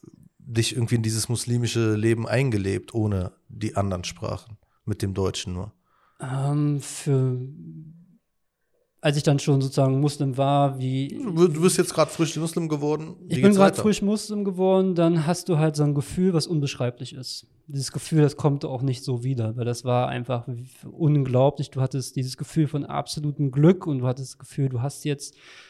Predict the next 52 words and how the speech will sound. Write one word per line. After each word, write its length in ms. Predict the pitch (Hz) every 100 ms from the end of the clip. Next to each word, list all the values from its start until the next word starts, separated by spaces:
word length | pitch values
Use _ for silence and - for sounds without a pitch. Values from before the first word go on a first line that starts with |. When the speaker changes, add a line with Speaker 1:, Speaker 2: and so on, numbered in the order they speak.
| _ _
Speaker 2:
das, 480 | 131 127 - - -
äh, 220 | - 131
Perfekte 540 | 120 139 - 175 180 160
gefunden 800 | 143 156 170 190 202 247 254 - _ -
und 120 | 143
dann 140 | 139 143
willst 160 | 147
du 40 | 151
das 140 | 135
erst 220 | 156 139
mit 120 | 151
allen 260 | - 139 156
deinen 200 | 143 135
Freunden 800 | - 131 131 127 123 117 139 165
teilen. 520 | - 117 110 113 120 _ _ 165
Und 140 | 135
lädst 240 | 127 131 -
sie 100 | 156
ein 360 | 135 139 139
und 80 | 131
sagst, 320 | 123 127 -
„Hey, 240 | 135 135 127
hier“, 240 | 135 131
und 180 | 127 120
die 80 | 120
gucken 200 | 143 131
dich 80 | 139
erstmal 180 | 127
blöd 240 | 120 127 131
an 300 | 135 151 170 - - -
und 80 | 135
du 60 |
verstehst 500 | 151 - - 156 156
aber 200 | 156 139
auch 200 | 131 127
nicht, 440 | 135 135 - - -
ähm, 280 | 135 127 127
dass 100 | 123
sie 80 | 139
das 140 | 123
jetzt 180 | 123 -
blöd 240 | 151 190
finden, 500 | - 135 123 139 131
weil 120 | 127
du 60 | 127
hast 120 | 131
ja 60 | 139
das 160 | 127
für 180 | - -
dich 180 | 135 127
Perfekte 400 | 143 - 135 139
gefunden. 600 | 123 143 139 120 120